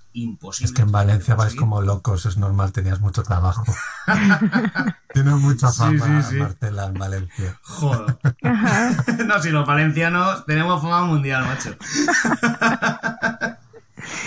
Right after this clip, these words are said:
Speaker 1: Y
Speaker 3: Viven
Speaker 1: sí, ya te
Speaker 3: corriendo.
Speaker 1: digo, y so-, y sobre todo una cosa que sí que he notado mucho y que me parece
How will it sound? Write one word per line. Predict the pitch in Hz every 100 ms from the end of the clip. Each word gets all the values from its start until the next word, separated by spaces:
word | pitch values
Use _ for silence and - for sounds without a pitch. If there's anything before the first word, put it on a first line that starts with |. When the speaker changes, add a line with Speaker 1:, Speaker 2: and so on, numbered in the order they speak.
| - - - 254 254 262
Speaker 1:
Y | 147 143 220
Speaker 3:
Viven | 277 277
Speaker 1:
sí, | 262
ya |
te | 247
Speaker 3:
corriendo. | 240 294 269 233 202
Speaker 1:
digo, | 208
y | -
so-, | 147 143
y | 143 143
sobre | 143 127 127
todo | 147 151 165 170
una | 165 160 156
cosa | 156 147 151
que | 147 143
sí | - 143
que | 156 147 143 139
he |
notado | 139 131 135 139 135 131 127 127
mucho | 127 143 123
y |
que | 113
me | 113
parece | 110 131 127 104